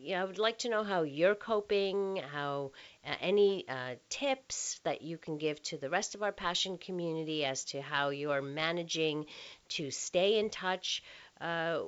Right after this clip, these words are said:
with family members, uh, with your kids, and with your friends. Like, we, I had a discussion,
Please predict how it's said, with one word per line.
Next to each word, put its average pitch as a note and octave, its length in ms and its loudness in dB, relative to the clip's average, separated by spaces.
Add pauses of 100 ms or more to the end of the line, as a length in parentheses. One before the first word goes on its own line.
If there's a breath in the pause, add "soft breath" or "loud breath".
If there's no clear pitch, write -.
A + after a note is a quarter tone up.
(140)
with D#3+ 360 -4
family D#3+ 480 2
members, D3+ 760 0
uh, A#2 220 -2 (160)
with D#3 260 -4
your D#3 160 0
kids, D3 720 -2 (1160 loud breath)
and G3 280 4
with G#3+ 200 4
your A#3+ 120 6
friends. G#3 640 2
Like, D#3 260 4 (100)
we, F3 320 4 (100)
I D#3 80 0
had E3+ 140 0
a F3 80 2
discussion, E3+ 840 2